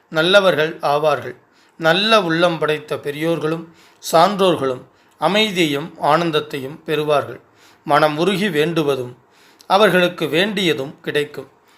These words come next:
சுபகாரியம் நிகழும். மக்கட்பேறு அடைவர். வம்பு வழக்குகளில் பிரம்மாண்டமான வெற்றி கிட்டும்.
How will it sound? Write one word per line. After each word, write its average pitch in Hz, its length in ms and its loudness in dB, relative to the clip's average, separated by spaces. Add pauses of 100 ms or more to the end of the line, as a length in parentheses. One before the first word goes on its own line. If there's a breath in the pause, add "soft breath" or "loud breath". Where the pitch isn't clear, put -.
(160)
சுபகாரியம் 170 720 2
நிகழும். 131 380 -6 (440 soft breath)
மக்கட்பேறு 160 800 -2
அடைவர். 131 380 -2 (400 soft breath)
வம்பு 202 480 2
வழக்குகளில் 151 800 0 (340 soft breath)
பிரம்மாண்டமான 190 880 4
வெற்றி 156 380 -4
கிட்டும். 131 400 -14